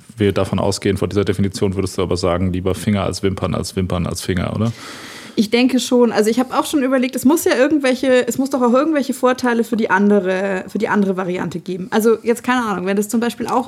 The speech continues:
Speaker 2: Wimpern in der Stärke von Finger irgendwie wären, vielleicht könntest du da auch irgendwas mega Interessantes damit machen. Also,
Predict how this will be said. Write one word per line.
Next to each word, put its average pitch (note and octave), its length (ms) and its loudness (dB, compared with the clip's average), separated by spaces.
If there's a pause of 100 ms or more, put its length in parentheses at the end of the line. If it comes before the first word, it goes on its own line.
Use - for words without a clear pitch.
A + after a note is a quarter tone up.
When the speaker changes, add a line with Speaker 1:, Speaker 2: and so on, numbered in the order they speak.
Speaker 2:
Wimpern C4+ 320 2
in G#3+ 140 0
der A3 100 2
Stärke A3+ 380 -2
von G#3+ 180 0
Finger A#3 400 0
irgendwie F#3 300 -2
wären, G3 200 0
vielleicht G3+ 280 -2
könntest A3 240 0
du - 20 0
da G#3+ 140 0
auch - 180 0
irgendwas G3 440 2
mega G3 260 2
Interessantes F#3+ 560 -4
damit F3 240 -6
machen. F3+ 280 -4
Also, F#3+ 300 0